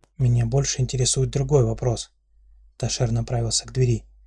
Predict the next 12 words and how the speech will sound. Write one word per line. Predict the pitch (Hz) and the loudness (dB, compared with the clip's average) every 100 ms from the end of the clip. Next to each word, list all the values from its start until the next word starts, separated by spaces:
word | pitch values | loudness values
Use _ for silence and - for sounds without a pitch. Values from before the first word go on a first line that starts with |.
| - - - | -20 -20 -10
«Почему | 117 - 143 147 | -4 0 2 2
человеческая | 127 127 127 127 - - | 2 2 2 4 2 0
девушка | 117 151 139 - - - _ - - | 0 4 2 0 -8 -20 _ -20 -4
была | 123 | 2
названа | 131 135 123 123 | 4 4 4 0
Аршханом | - 131 120 - 151 135 113 | 0 -4 -4 2 4 4 2
дочерью | 143 143 - 120 | 2 2 0 -2
лесного | 117 - 131 131 | 0 2 2 2
племени?» | 123 139 123 107 - _ _ _ - - - _ _ _ _ _ | 2 2 2 0 -6 _ _ _ -20 -20 -20 _ _ _ _ _
Селения | - 135 135 127 | -4 0 4 4
поднималась | 117 120 127 127 120 - | 2 0 2 2 2 0
наверх, | 127 143 156 | 0 0 -2